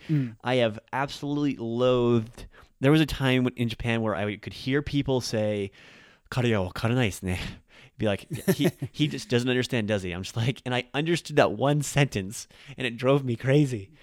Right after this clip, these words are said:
Speaker 1: Mm-hmm.
Speaker 2: And, like,
Speaker 1: Yeah.
Speaker 2: at that time, I didn't have the gumption to, you know, study those however long or what,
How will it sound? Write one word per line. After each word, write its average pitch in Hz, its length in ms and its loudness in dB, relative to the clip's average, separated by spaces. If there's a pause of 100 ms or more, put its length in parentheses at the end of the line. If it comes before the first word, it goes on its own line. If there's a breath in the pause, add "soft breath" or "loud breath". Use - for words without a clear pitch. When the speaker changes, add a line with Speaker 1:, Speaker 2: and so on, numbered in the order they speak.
(360 loud breath)
Speaker 1:
Mm-hmm. 139 380 4
Speaker 2:
And, 120 220 2
like, 113 360 4
Speaker 1:
Yeah. 147 220 4
Speaker 2:
at 110 80 2
that 139 140 2
time, 143 280 0
I 117 80 -2
didn't 151 280 -4
have 107 180 -4
the 104 60 -4
gumption 98 380 -4
to, 98 120 -4 (180)
you 131 140 0
know, 92 140 0
study 113 500 -2
those 92 340 -6 (160)
however 110 420 -2
long 110 400 -4
or 104 140 -6
what, 107 160 -2